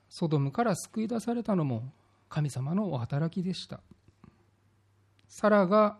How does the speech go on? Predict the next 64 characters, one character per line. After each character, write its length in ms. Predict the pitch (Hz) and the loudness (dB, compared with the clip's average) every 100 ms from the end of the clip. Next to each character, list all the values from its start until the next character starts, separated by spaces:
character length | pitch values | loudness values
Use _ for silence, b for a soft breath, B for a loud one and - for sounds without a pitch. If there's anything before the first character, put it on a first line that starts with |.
| - | 0
王 200 | 143 139 156 | 0 0 0
宮 160 | 147 | -2
か 140 | 147 226 | 2 2
ら 280 | 208 110 - _ - | 2 0 -8 _ -20
救 260 | - - | -16 -10
い 40 | 120 | -8
出 120 | 110 | -8
さ 160 | - 127 | -8 -6
れ 80 | |
た 100 | 127 | -2
の 140 | 185 123 | -2 -2
も、 180 | 156 - - | -6 -12 -12
助 280 | 117 - | -12 -8
け 40 | 151 | -8
出 60 | |
さ 140 | 170 220 | -8 -8
れ 100 | 247 | -6
た 100 | 262 | -4
の 40 | |
も、 200 | 175 120 - _ - | -4 -4 -10 _ -18
す 200 | - 143 | -12 -10
べ 100 | 127 | -4
て 100 | 208 | -2
は 120 | 254 | -2
神 240 | 247 214 | -2 -4
様 240 | 185 160 139 | -2 -2 -4
の 180 | 127 | -6
お 40 | 135 | -8
働 340 | 147 202 190 | -6 -2 -2
き 140 | 190 170 | -2 -6
で 100 | 147 | -6
し 120 | - | -10
た。 180 | 131 - _ _ _ _ _ _ _ - - - - _ _ _ _ _ _ B B B B B B B B B | -14 -18 _ _ _ _ _ _ _ -20 -20 -20 -20 _ _ _ _ _ _ B B B B B B B B B
神 220 | - 220 190 | 4 6 8
様 180 | 180 | 6
の 140 | 160 147 | 4 2
こ 100 | - | 0
と 160 | 156 | 0
が 280 | 135 214 254 _ _ _ _ | 4 2 2 _ _ _ _
信 240 | - - 135 | -10 -4 -2
頼 160 | 135 | -2
で 100 | 120 | -4
き 100 | 120 202 | 0 0
な 120 | 233 | 2
く 80 | 220 | 2
な 120 | 156 | 0
っ 40 | |
て、 260 | - 120 113 _ _ _ _ | -4 -14 -14 _ _ _ _
神 180 | 240 233 | -2 0
様 240 | 226 208 | 2 0
か 140 | 170 156 | 2 -2
ら 80 | 139 | -2
離 280 | 170 202 | 0 0
れ 120 | 233 214 | 0 -2
て 140 | 170 | -2
い 20 | |
っ 40 | 143 | -4
て 160 | 160 | -4
し 160 | - 165 | -4 0
ま 160 | 170 | 2
う 60 | 165 | 2
な 140 | 151 | 2
ら 120 | 147 143 | 0 0
ば、 300 | 175 190 | 2 0